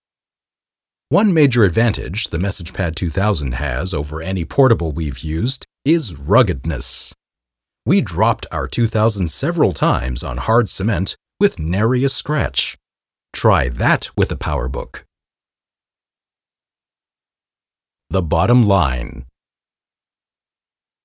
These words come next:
Although pricey and a bit big for a P D A, the Newton MessagePad two thousand delivers first-rate performance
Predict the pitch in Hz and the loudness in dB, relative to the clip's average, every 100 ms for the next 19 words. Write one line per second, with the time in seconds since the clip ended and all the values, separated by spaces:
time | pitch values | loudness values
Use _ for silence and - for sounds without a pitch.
0 | _ _ _ 120 127 151 202 - 151 139 | _ _ _ 0 2 2 2 0 2 2
1 | - 69 60 - - 101 104 107 - 82 | 2 -2 -6 -8 -4 0 2 2 0 0
2 | 147 170 62 65 - 78 71 110 87 85 | 2 2 -2 -6 -6 -6 -2 0 0 2
3 | 107 60 82 107 _ _ - 107 196 247 | 0 -2 -4 -8 _ _ -2 0 2 2
4 | 180 147 - 113 - 117 107 - 104 - | 2 2 0 -4 0 2 2 2 0 2
5 | 127 131 65 87 - - 113 147 185 170 | 0 0 -4 -6 -8 -4 0 2 2 2
6 | 160 - _ - 185 196 - 113 139 - | 0 -2 _ 0 2 2 0 0 0 0
7 | 123 - 131 113 73 113 - | -2 2 2 4 2 -2 -4